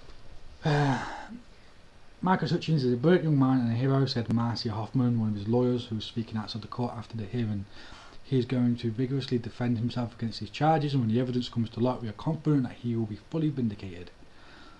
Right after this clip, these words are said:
Speaker 2: Brian Klein, a second lawyer, added, "We are very pleased to hear that the court modified his terms, allowing him to return to his important work. Mister Hutchins was arrested shortly after visiting the Black Hat and def con cybersecurity conferences in Las Vegas.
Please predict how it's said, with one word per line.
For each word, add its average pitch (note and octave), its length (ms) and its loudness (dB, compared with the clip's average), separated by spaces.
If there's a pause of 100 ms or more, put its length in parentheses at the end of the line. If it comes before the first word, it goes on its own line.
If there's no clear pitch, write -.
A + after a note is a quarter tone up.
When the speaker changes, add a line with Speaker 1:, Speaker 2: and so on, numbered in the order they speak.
(400)
Speaker 2:
Brian C#3 400 4
Klein, D3+ 300 4
a B2+ 80 -2
second D3 400 2
lawyer, A#2 120 2
added, B2 380 0 (580)
"We E3 80 6
are E3+ 60 8
very A#3+ 180 10
pleased G#3 360 6
to D3+ 80 4
hear D3 80 6
that B2 100 -4
the - 60 -10
court D3 160 -2
modified C3+ 340 0
his A#2 100 -2
terms, D3 320 2
allowing A#2 200 2
him G#2+ 140 -2
to G#2+ 80 -10
return A2 320 -2
to - 80 -10
his G2+ 120 -6
important G#2 420 -6
work. G#2+ 320 -2 (380)
Mister A#2+ 220 0
Hutchins C3+ 260 2
was A2+ 140 0
arrested A2 320 -6
shortly B2+ 280 -4
after A2+ 160 -6
visiting A2 340 -4
the G2+ 60 -6
Black A2+ 260 -8 (100)
Hat A2 160 -6
and G#2+ 100 -6
def - 240 -8
con A2 200 -4
cybersecurity A2+ 580 -6
conferences A#2 500 -6
in A2 160 -6
Las G2 140 -10
Vegas. A#2+ 440 -4